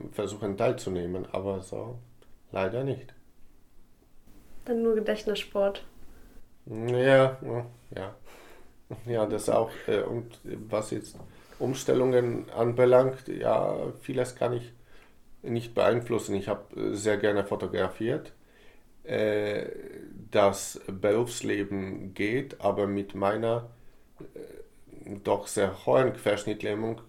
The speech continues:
Speaker 1: äh, ist es s-, sehr, sehr eingeschränkt. Also ich,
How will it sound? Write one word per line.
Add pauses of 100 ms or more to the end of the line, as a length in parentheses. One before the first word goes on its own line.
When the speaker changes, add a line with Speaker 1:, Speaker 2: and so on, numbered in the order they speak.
Speaker 1:
äh, (1300)
ist
es
s-, (140)
sehr,
sehr
eingeschränkt.
Also
ich,